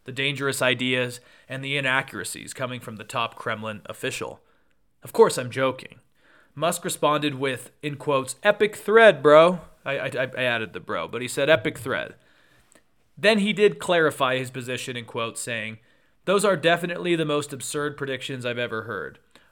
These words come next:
while also showing astonishing lack of awareness of the progress of artificial intelligence and sustainable energy. So he, you know, he pushes back. So I'm not gonna really overreact here because Musk does what he does best. But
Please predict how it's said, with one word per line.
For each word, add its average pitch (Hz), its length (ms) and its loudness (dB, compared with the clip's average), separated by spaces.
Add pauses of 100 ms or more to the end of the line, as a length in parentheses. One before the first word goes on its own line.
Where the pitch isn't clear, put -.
(100)
while 151 120 4
also 175 360 0
showing 143 400 -2
astonishing 139 640 -6
lack 120 280 -8
of 120 60 -14
awareness 117 500 -8
of 113 120 -18
the 113 80 -14
progress 113 580 -6
of 110 80 -10
artificial 113 540 -8
intelligence 151 760 0
and 131 200 -8
sustainable 113 560 -8
energy. 92 360 -16 (560)
So 240 240 8
he, 220 300 2 (140)
you 214 120 -6
know, 151 180 -2
he 165 520 -8
pushes 175 320 -2
back. 123 320 -2
So 139 140 -6
I'm 165 80 0
not 180 160 0
gonna 160 140 -2
really 143 180 -4
overreact 123 600 -6
here 135 160 -6
because 113 440 -10 (920)
Musk 147 380 0
does 127 240 0
what 120 160 -4
he 120 100 -6
does 110 220 -4
best. 101 440 -6 (1080)
But 156 460 2